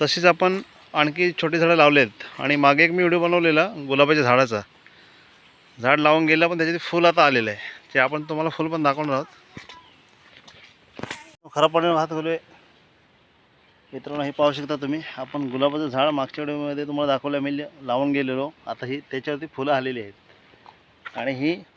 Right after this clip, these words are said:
पप्प्याची झाडं आहेत. आता ही झाडं, जसे मी तुम्हाला ती झाडं दाखवली, ती तशीच छोटी होती आणि ती आता मोठी फळं द्यायला लागली. ही पण झाडं बघा किती छोटी आहेत, एक सहा महिन्यात ही झाडं ही मोठी झालेली असतील. ही पहा,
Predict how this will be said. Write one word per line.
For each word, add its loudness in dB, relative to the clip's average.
पप्प्याची 0
झाडं -4
आहेत. -12
आता -8
ही -2
झाडं, 2
जसे -8
मी -6
तुम्हाला -6
ती -6
झाडं -2
दाखवली, -4
ती -16
तशीच -14
छोटी -4
होती -2
आणि -12
ती -10
आता -6
मोठी -6
फळं -4
द्यायला -2
लागली. -12
ही -14
पण -10
झाडं -4
बघा -4
किती -8
छोटी -10
आहेत, -4
एक -14
सहा -4
महिन्यात -4
ही -6
झाडं -6
ही -8
मोठी -8
झालेली -6
असतील. -10
ही -8
पहा, -4